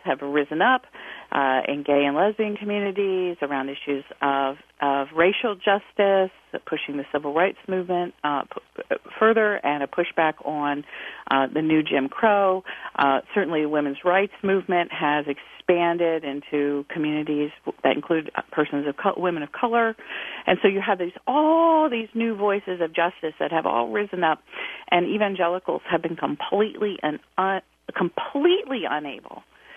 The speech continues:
to address them in any meaningful way. And so they have continued their, the, the leaders of evangelical churches have continued their alliance with the powers that be,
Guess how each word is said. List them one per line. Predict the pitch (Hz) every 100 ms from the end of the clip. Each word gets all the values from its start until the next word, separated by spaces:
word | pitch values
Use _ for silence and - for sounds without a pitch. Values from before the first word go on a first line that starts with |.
| - -
to | 190
address | 170 165 165 -
them | 160 151
in | -
any | 170 196 247 214
meaningful | 175 156 151 143
way. | 143 127 120 135 _ _ _ - - - _ -
And | 170 165 165 165 160 - 160 -
so | 170 160 - _ -
they | 170 190
have | 185 160 160 - _ _
continued | - 170 262 233 214 180
their, | 170 160
the, | - 156 151 -
the | 156
leaders | 170 247 294 202 170
of | 160
evangelical | 165 156 147 151 147 160
churches | 156 - 151
have | 156 -
continued | 156 175 170 156
their | 156
alliance | 151 175 233 262 - - - - - -
with | 170 165
the | 165
powers | - 160 156 156
that | -
be, | 226 277 349